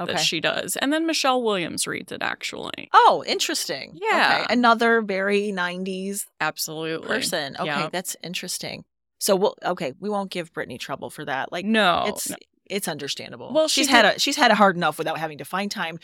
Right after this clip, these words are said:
Speaker 1: to read her book out loud. That's understandable.
Speaker 2: She defended that choice by saying, "I've lived this,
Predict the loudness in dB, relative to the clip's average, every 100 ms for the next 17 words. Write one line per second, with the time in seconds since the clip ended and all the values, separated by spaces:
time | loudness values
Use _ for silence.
0 | -16 -14 -12 -4 -2 0 -2 -2 0 2
1 | 2 4 4 4 2 -6 _ -12 -10 -8
2 | -8 -10 -10 -16 -20 -6 -2 0 0 -4
3 | 0 -2 0 -2 0 -2 -2 -4 0 0
4 | 0 0 0 0 0 0 0 -2 _ _
5 | _ _ -6 0 0 -2 -4 -4 -4 -8
6 | -6 -4 -2 0 0